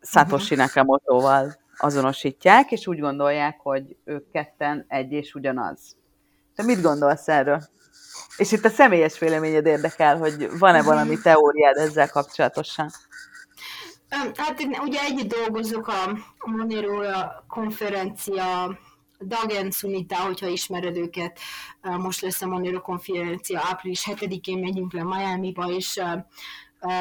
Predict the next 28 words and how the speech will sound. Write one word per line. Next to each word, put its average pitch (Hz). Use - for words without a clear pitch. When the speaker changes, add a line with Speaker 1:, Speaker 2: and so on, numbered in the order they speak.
Speaker 2:
ők 226
megismertek 208
egy, 185
egy 185
srácot, 185
aki 202
ilyen, 185
ö, 165
O 185
G 165
Monero 180
gyűjtöget, 180
és 185
mondta, 175
hogy 175
ő 170
tudja, 175
hogy 160
ki 170
a 165
Nicolas. 165
Ö, 381
és -
t-, -
nekem 311
az, 427
nekem 320
mindig 359